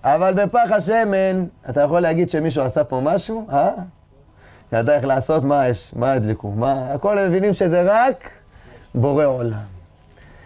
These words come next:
אומר בורא עולם, ברגע שאתה תבין שהכל זה רק אני, אני רוצה בחנוכה שתבין את המסר שזה רק אני עושה לך את הכל. אין פה לא עזרה, לא השתדלות, לא כלום. ודאי, חייב לעשות השתדלות, אבל הגזרה מוכרחת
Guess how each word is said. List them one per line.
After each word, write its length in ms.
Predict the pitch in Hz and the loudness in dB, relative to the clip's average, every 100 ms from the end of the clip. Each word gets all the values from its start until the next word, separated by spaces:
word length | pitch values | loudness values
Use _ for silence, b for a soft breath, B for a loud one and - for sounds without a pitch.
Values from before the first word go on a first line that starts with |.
| B B | B B
אומר 380 | 143 165 214 254 220 | -2 0 2 2 2
בורא 260 | 233 240 | 2 4
עולם, 460 | 254 247 247 254 247 | 4 2 4 2 2
ברגע 420 | 220 233 254 240 | 2 2 2 2
שאתה 180 | 202 233 | 0 0
תבין 380 | 208 220 214 240 | 0 0 2 0
שהכל 480 | 185 214 202 226 226 | 2 2 4 2 2
זה 180 | 165 196 | 2 2
רק 240 | 208 196 | 2 0
אני, 140 | 170 | 0
אני 80 | 160 | 0
רוצה 180 | 185 208 | 0 0
בחנוכה 460 | 180 180 196 190 165 | 0 2 0 0 -2
שתבין 340 | - 156 196 | 0 0 0
את 80 | 180 | 0
המסר 360 | 165 196 185 | 0 -2 -2
שזה 520 | 180 160 131 151 151 202 | -4 -2 -2 0 0 0
רק 160 | 202 | -2
אני 220 | 165 175 190 | -2 0 0
עושה 260 | 170 - | 0 -2
לך 180 | 185 170 | -2 0
את 140 | 151 | -2
הכל. 540 | 151 151 190 202 208 180 135 - - B B B B | -2 -2 0 2 0 -2 -6 -18 -20 B B B B
אין 200 | 165 202 | 0 2
פה 120 | 208 | 2
לא 160 | 208 208 | 2 2
עזרה, 440 | 196 180 208 202 | 2 4 4 4
לא 120 | 208 | 4
השתדלות, 720 | 196 - 202 180 208 214 208 | 0 2 0 2 2 4 2
לא 140 | 202 202 | 2 0
כלום. 420 | 202 208 226 202 | 2 2 2 2
ודאי, 400 | 147 147 190 208 | 2 2 2 2
חייב 220 | - 170 208 | 2 0 0
לעשות 240 | 214 190 | 0 0
השתדלות, 640 | 170 160 147 143 110 - - | -2 0 0 0 -4 -10 -8
אבל 220 | 120 127 | -4 0
הגזרה 580 | 131 123 120 139 143 190 | 0 0 0 0 0 0
מוכרחת 880 | 175 127 139 175 180 202 214 - - | 0 -2 0 0 2 2 2 -2 -18